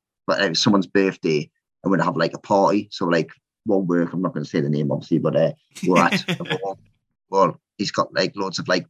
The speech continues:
Speaker 1: uh, he's, like, a mechanic. He's got loads of ramps and stuff. So we're all, like, having a party up on his hydraulic ramps.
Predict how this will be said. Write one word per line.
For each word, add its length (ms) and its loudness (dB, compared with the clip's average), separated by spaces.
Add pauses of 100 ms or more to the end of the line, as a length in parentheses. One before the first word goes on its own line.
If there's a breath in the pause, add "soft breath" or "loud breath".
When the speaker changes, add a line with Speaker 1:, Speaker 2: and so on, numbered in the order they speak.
Speaker 1:
uh, 260 2 (880)
he's, 120 -8
like, 100 -4
a 40 -10
mechanic. 400 -2
He's 140 -16
got 200 0
loads 160 -4
of 80 -6
ramps 320 0
and 120 -16
stuff. 280 0
So 140 -4
we're 120 0
all, 80 2
like, 140 0
having 220 -2
a 40 -6
party 400 0
up 100 -8
on 60 -4
his 140 -6
hydraulic 520 2
ramps. 480 0